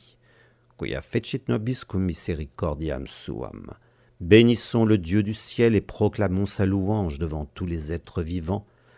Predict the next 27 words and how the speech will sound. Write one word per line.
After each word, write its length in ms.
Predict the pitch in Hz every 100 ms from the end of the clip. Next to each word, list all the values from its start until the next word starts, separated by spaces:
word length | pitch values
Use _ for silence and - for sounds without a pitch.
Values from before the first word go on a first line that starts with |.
| -
car 200 | 127 107
il 140 | 120
a 140 | 107 -
exercé 680 | 117 87 82 87 - - 90
envers 320 | 85 82 78
nous 200 | 80 80
sa 200 | - 78
miséricorde. 1000 | 73 71 80 78 76 - - - - - _ _ _ _ _ _ _ _ _ _ -
La 140 | 98
mélodie 380 | 90 76 73 110
est 40 |
celle 360 | 92 - 90 95
de 80 | 98
la 120 | 85
communion, 540 | - 85 78 85 139 - _
Feci 480 | - - 180 - 165
Judicium 760 | 98 78 107 - - 90 85 98
de 80 | 131
la 140 | 107
messe 340 | 90 98 110
d'une 180 | 92 104
vierge 460 | 87 104 127 120 104
martyre, 720 | 113 - - - 71 76 85 _ _ -
avec 340 | - 175 180
quelques 320 | - 123 - 101
petites 360 | 107 - 85
variantes. 680 | 82 67 69 - - - -